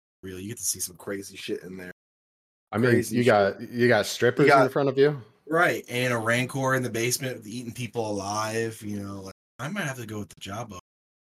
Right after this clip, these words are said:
Speaker 2: Yeah, but
Speaker 1: Hundred
Speaker 2: what if he's
Speaker 1: degrees
Speaker 2: like
Speaker 1: wrapped up like that a day, I'd pass the fuck out.
Speaker 2: Yeah, but what if he has you cleaning his folds?
Speaker 1: Oh, no, he has the hot women do that. What do you think he dresses fucking Leia up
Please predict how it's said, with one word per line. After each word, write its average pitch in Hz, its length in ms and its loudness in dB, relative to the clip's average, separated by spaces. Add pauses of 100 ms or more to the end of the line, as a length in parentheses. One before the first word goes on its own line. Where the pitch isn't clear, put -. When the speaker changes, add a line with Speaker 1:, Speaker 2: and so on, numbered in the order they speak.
(120)
Speaker 2:
Yeah, 123 140 0
but 110 100 0
Speaker 1:
Hundred 151 140 4
Speaker 2:
what 147 100 6
if 135 100 0
he's 135 160 8
Speaker 1:
degrees 120 220 8
Speaker 2:
like 101 80 6
Speaker 1:
wrapped 139 360 -2
up 147 260 -4
like 127 140 -8
that - 180 -4
a 101 60 -8
day, 113 200 -8
I'd 160 160 -4
pass 113 240 -6
the - 80 -12
fuck - 240 -8
out. 123 320 -8 (220)
Speaker 2:
Yeah, 160 160 2
but 101 160 -2
what 98 160 2
if 139 140 4
he 143 160 0
has 104 280 2
you 104 100 -2
cleaning 101 420 -2
his 87 200 -4
folds? 98 540 -6 (1300)
Speaker 1:
Oh, 95 140 -4
no, 92 100 -10
he 107 80 -6
has 123 140 0
the - 80 -6
hot - 200 -4
women 95 200 -12 (120)
do 92 60 -14
that. 87 160 -10
What 101 100 -8
do 104 60 -4
you 104 60 -8
think 104 180 -10
he 101 60 -12
dresses 98 440 -8
fucking 92 320 -12
Leia 98 280 -10
up 92 200 -12